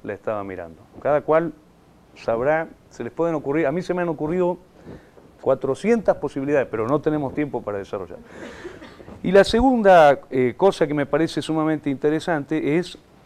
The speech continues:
además de este tema de la teatralidad anterior al teatro y el teatro como un uso de la teatralidad anterior,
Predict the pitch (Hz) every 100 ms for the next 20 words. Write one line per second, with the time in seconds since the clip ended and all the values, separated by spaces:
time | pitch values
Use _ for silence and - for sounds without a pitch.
0 | _ - _ - 123 127 175 160 143 135
1 | 156 147 131 117 110 113 110 113 117 139
2 | 160 127 123 113 120 165 175 143 123 147
3 | 156 135 - 147 135 117 117 - 151 180
4 | 151 131 143 165 180 240 240 - 139 120
5 | 117 117 117 - 127 131 156 165 170 104
6 | 101 131 180 185 196